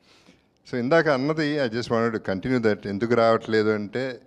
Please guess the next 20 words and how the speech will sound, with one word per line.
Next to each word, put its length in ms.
ఇన్ని 160
సినిమాలు 380
చేసిన 240
తర్వాత 360
ప్రతి 380
సినిమాకి, 420
వచ్చిన 240
సినిమాకి 460
బాగున్నా 400
బాగోపోయినా 500
చాలా 280
బాగుందని 420
చెప్పాలి. 440
So, 80
అదొకటి 300
బోరు 240
కొట్టేసింది 480
నాకు 200
చెప్పి 200
చెప్పి. 460